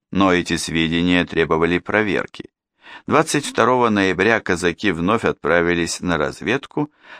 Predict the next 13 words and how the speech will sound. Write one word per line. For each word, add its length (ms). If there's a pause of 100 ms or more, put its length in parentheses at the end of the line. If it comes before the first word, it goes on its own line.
захватив 640
на 180
взморье 720
у 180
Азова 540 (420)
еще 440
двух 420
татар. 540 (680)
Узнав 640
у 100
захваченных 800
языков, 560
что 240